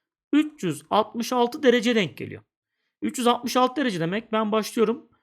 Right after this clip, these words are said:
Üç yüz altmış döndüm. Geriye kaç derece kaldı? Altı derece kaldı. İşte bunun cevabı altı olacak. Biz, bizim derecemiz üç yüz altmıştan büyükse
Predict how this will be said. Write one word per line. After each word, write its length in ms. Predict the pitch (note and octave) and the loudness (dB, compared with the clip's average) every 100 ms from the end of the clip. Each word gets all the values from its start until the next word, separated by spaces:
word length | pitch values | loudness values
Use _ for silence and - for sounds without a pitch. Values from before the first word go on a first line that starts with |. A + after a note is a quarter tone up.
| _ _ _ _ _ _ | _ _ _ _ _ _
Üç 160 | G#3 - | -8 0
yüz 80 | A3 | 4
altmış 360 | A3+ D4 A#3 | 4 2 -2
döndüm. 520 | C4+ C4 B3+ C#4+ D#4 - _ _ | 2 2 4 0 -2 -10 _ _
Geriye 280 | G#3+ G#3+ A#3 | 2 4 4
kaç 240 | A#3 B3 B3 | 2 -2 0
derece 240 | G#3+ G#3 | 0 0
kaldı? 320 | G#3 A#3 - - | -2 -2 -2 0
Altı 300 | E3+ E3 E3 | 0 0 0
derece 280 | C3 A2+ | 0 -2
kaldı. 320 | G#2+ G2 - _ - | -8 -12 -14 _ -12
İşte 260 | E3 D3+ C3+ | -8 -6 -4
bunun 200 | F#3 C3+ | -4 -4
cevabı 440 | B2+ G#2+ B2+ G3 - _ _ _ _ - | -6 -4 -6 -6 -10 _ _ _ _ -6
altı 300 | C#3+ A2+ A#2 | -4 -4 -8
olacak. 240 | F#2+ - _ G#3+ | -10 -14 _ -4
Biz, 280 | C#4 - - _ - | -2 -4 -12 _ -8
bizim 300 | D#3 A3 C#4 | -4 -4 0
derecemiz 440 | B3 A3+ E3 C3+ | 0 2 -2 -6
üç 120 | E3+ G#3+ | -12 -6
yüz 80 | |
altmıştan 480 | G3 - - G#3 E3 | -6 -6 -8 -6 -4
büyükse 520 | D#3+ A3+ - C#3+ - | -4 -4 -4 -6 -8